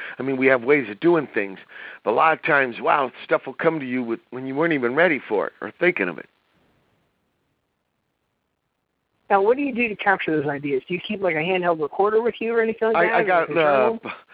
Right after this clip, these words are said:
Speaker 1: Pro Tool.
Speaker 2: Nice, nice, okay.
Speaker 1: So everything, and especially as I get a little less younger, my memory is pretty bad. So I have to right away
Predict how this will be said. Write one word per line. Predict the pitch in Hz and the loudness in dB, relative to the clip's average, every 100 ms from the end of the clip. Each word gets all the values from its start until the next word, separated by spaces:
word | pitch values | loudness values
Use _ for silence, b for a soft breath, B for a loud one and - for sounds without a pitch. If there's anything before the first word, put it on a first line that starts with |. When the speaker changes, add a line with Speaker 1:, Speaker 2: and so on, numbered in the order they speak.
| B _ | B _
Speaker 1:
Pro | 190 170 | 0 0
Tool. | 147 127 80 - _ _ _ _ _ _ - | 4 4 4 -2 _ _ _ _ _ _ -6
Speaker 2:
Nice, | 165 160 165 139 - - | 0 4 4 4 0 -10
nice, | 147 131 - | -8 -6 -6
okay. | 147 165 151 175 | -10 -4 -4 2
Speaker 1:
So | 156 147 | 2 4
everything, | 185 202 175 160 | 2 2 2 2
and | 151 143 | 2 0
especially | - 180 - 160 151 143 | 0 -2 0 0 2 2
as | 131 | 2
I | 135 | 0
get | 123 147 | 2 0
a | 156 | 2
little | 151 143 135 117 | 4 4 2 -2
less | 135 135 123 | 0 0 0
younger, | 156 160 185 180 170 | 0 2 2 2 2
my | 131 | 0
memory | 127 180 208 165 113 | -2 0 0 0 -2
is | 98 | -4
pretty | 175 185 | -4 -4
bad. | 165 180 185 131 - - B B B B | 2 2 4 2 -2 -8 B B B B
So | 147 | 0
I | |
have | 147 - | 0 2
to | 147 | -2
right | 143 190 | 2 4
away | 180 185 160 | 4 4 2